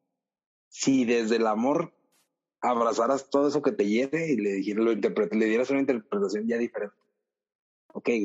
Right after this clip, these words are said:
pero gracias a eso tengo la historia que tengo, pero gracias a eso ahorita soy Arturo Tamayo, life coach.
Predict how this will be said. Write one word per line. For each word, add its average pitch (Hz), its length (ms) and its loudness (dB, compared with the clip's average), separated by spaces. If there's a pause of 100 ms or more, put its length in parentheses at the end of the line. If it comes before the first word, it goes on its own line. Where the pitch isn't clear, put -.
(120)
pero 101 220 2
gracias 113 400 0
a 110 100 2
eso 117 340 -2
tengo 104 280 -4
la 107 80 -2
historia 98 280 -6
que 95 120 -10
tengo, 98 380 -8 (100)
pero 87 220 -6
gracias 120 440 -2
a 104 120 0
eso 123 220 -4
ahorita 101 520 -4 (520)
soy 104 220 -2
Arturo 104 340 -2
Tamayo, 101 560 -2
life 98 220 -6
coach. - 380 -6